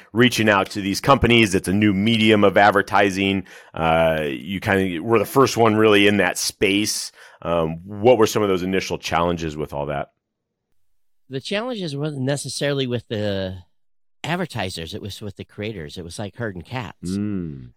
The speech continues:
Speaker 2: 'Cause if you could imagine having, really, at the time, we were building systems to support it, but we'd have four or five hundred shows on a single ad buy. And every Monday morning there was reports needed, uh, and, you know, w-, all the time spots,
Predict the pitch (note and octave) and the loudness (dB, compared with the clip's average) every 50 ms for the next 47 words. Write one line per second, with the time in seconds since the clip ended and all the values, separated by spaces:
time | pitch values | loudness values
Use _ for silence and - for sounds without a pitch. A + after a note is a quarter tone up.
0 | _ _ A#2 G#2 G2+ A2+ - - A#2+ A2 - - A2+ G#2+ G2+ G2 G#2 G#2+ A#2 B2+ | _ _ -12 -8 -8 -8 -8 -6 -8 -6 -6 -6 -6 -6 -4 -4 -2 -2 -2 -2
1 | B2+ G#2+ F#2+ A2 F#2+ G2 F#2 E2 G2 G2+ G2+ G2 G2+ G2+ F#2+ F#2 F#2 F2+ F2 F2+ | -4 -6 -6 -8 -8 -8 -10 -8 -6 -6 -6 -4 -6 -8 -8 -10 -12 -12 -14 -14
2 | - G#2 A2+ C3 B2 G#2+ F#2+ F#2 - F#2+ - - F#2 - - - C#3 C#3 A2+ F2+ | -10 -8 -6 -6 -6 -6 -8 -8 -12 -12 -12 -12 -16 -16 -14 -12 -8 -8 -6 -6
3 | F2 F2+ F#2+ G2 G#2 F#2+ G2 F2+ E2 A#2 C3 C#3 B2 G#2+ F#2 E2+ - - - D3 | -8 -8 -10 -10 -8 -8 -10 -8 -4 -4 -4 -4 -4 -6 -8 -10 -14 -12 -10 -10
4 | C3 - - F2+ E2+ E2 E2+ E2 - - - F2 - - F#2+ E2 - - D3 D#3+ | -10 -10 -10 -10 -10 -10 -12 -14 -14 -12 -12 -12 -12 -12 -16 -16 -12 -8 -8 -8
5 | C#3 F2+ D#2+ - - F2 E2+ G2 G#2 F#2+ F#2+ E2+ - _ - F#2 E2 - _ D#2+ | -6 -8 -10 -12 -14 -14 -12 -12 -10 -10 -10 -12 -12 _ -14 -14 -14 -12 _ -14
6 | D#2+ D#2+ D#2 D#2+ D#2 C#2+ - - - D3 D3 C3+ A2 F2 D#2 D#2+ D#2 D2+ D2+ - | -14 -14 -14 -16 -16 -16 -16 -12 -10 -10 -8 -8 -10 -10 -12 -14 -16 -14 -14 -14
7 | - G2 F2+ E2 - - F2 G#2 A2+ A2 G2+ F2+ F2+ F2 E2+ E2+ E2 E2 - _ | -14 -12 -14 -14 -14 -14 -12 -12 -10 -10 -8 -6 -6 -4 -6 -6 -8 -12 -16 _
8 | _ _ _ _ _ _ - A#2 B2+ B2+ A#2 A2+ G#2+ A2+ A#2 A#2 A2+ G#2+ G#2 G#2+ | _ _ _ _ _ _ -8 -4 -4 -4 -4 -4 -4 -4 -4 -2 -2 -4 -4 -4
9 | A#2 C#3 D3 A#2 G2+ F#2+ F#2 F#2+ F#2+ F2 G2 F#2+ F2 - - A#2+ A#2+ A#2+ - - | -4 -4 -4 -4 -6 -6 -6 -6 -8 -8 -8 -10 -10 -8 -6 -6 -6 -6 -6 -12
10 | - - F2+ E2+ D#2+ D#2 E2 D#2+ D#2 E2+ E2+ E2+ E2+ E2+ E2+ F2 F2+ F#2 F2+ E2+ | -12 -10 -10 -10 -10 -10 -12 -10 -10 -8 -8 -8 -8 -8 -10 -10 -10 -10 -10 -10
11 | E2 E2 - G2 - - G2 G#2 - - G2 F2 - - G2+ G2+ F#2 F2 - - | -12 -12 -14 -16 -16 -14 -14 -14 -14 -14 -18 -18 -8 -4 -4 -4 -4 -6 -12 -12
12 | - G2+ G2+ G#2 G2+ - - - G#2 G2+ G2+ G2 F#2 F#2+ - - | -10 -10 -8 -8 -10 -12 -10 -8 -6 -4 -4 -4 -4 -6 -10 -16